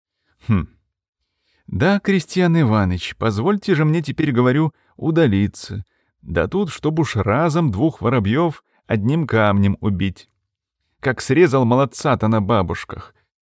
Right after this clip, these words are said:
И обращаюсь к Кларе Алсуфьевне. Дело-то было третьего дня у Алсуфья Иваныча. А она только что романс пропела чувствительный. Говорю, дескать, чувствительно пропеть вы романс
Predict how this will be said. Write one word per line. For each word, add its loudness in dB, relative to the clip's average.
И 2
обращаюсь 2
к -10
Кларе 2
Алсуфьевне. -2
Дело-то 2
было 4
третьего 0
дня 2
у 0
Алсуфья 0
Иваныча. -2
А 0
она 2
только -2
что -2
романс 2
пропела 0
чувствительный. -4
Говорю, 2
дескать, 0
чувствительно -2
пропеть -2
вы 2
романс 0